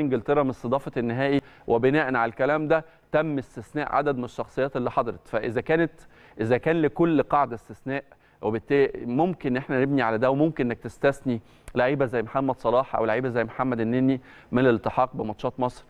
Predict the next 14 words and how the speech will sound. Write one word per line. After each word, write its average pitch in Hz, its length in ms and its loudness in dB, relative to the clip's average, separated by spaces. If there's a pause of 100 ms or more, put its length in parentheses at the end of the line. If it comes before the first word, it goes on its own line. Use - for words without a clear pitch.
(220)
سواء 143 380 2
في 135 120 -10
مشوار 127 260 -2
تصفيات، 139 500 -2 (240)
آه، 110 220 2
كأس 139 240 -6
العالم، 139 380 0 (120)
أو 170 140 2
سواء 143 320 0
حتى - 360 -4
في، 139 240 -4 (400)
آه، 110 500 4
آه، - 20 4
بطولة، 123 380 2